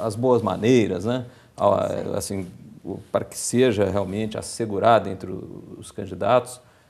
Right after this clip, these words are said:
Speaker 1: a u-, a urbanidade, a educação, o respeito mútuo, né?
Speaker 2: É
Speaker 1: Que é
Speaker 2: isso.
Speaker 1: isso que é importante. A democracia, é claro que ela é feita de embates, mas não precisa ser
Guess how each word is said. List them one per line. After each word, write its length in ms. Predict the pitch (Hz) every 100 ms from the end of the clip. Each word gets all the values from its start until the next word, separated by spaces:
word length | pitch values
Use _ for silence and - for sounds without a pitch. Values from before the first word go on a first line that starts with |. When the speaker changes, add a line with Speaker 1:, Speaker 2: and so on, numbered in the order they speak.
| _
Speaker 1:
a 120 | -
u-, 180 | 104 107
a 80 | -
urbanidade, 960 | 113 107 101 117 101 95 107 113 90 98
a 40 |
educação, 580 | 98 101 - - 117 110
o 40 |
respeito 540 | 98 101 - 117 117 98
mútuo, 400 | 95 95 - 92
né? 140 | 95 - _ -
Speaker 2:
É 40 | 90
Speaker 1:
Que 80 |
é 60 | 127
Speaker 2:
isso. 240 | 147 156
Speaker 1:
isso 20 | 170
que 120 | 156
é 20 |
importante. 500 | 151 160 120 92 104
A 40 |
democracia, 680 | 113 143 160 151 117 156 185 -
é 80 | -
claro 260 | 143 165
que 60 | 156
ela 100 | 123
é 40 |
feita 280 | - 127 131
de 120 | 127
embates, 600 | 151 107 110 - - - - - _ _ _
mas 560 | 110 107 110 113 127 131
não 160 | 139
precisa 580 | 143 147 - - 110 131
ser 600 | - 107 101 120 127